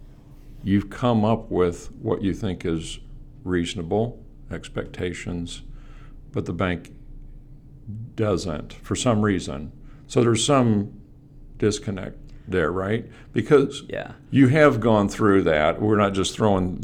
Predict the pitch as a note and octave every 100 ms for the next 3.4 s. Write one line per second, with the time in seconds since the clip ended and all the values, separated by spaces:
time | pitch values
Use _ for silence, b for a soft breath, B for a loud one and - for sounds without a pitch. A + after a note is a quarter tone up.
0 | F#2 - F2 F#2+ F2 E2+ - E2 E2 G2
1 | F#2+ F#2 B B B - - - G2+ F#2+
2 | F2+ F2+ E2 A2 - G2 F2+ E2+ E2+ E2
3 | F#2 E2+ E2 E2